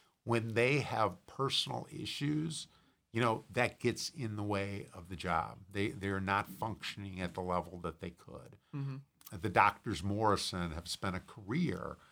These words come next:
Speaker 1: on helping people that are in those situations. So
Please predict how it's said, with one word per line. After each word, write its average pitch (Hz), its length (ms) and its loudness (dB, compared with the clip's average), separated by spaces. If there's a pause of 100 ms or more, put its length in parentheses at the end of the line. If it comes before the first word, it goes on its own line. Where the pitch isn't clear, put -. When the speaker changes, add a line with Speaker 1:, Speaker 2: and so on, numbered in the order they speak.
(260)
Speaker 1:
on 92 80 -2
helping 92 480 2
people 101 400 -4
that 87 100 0
are 87 120 -2
in 90 100 -2
those 85 320 -4 (300)
situations. 85 880 -4
So 98 540 2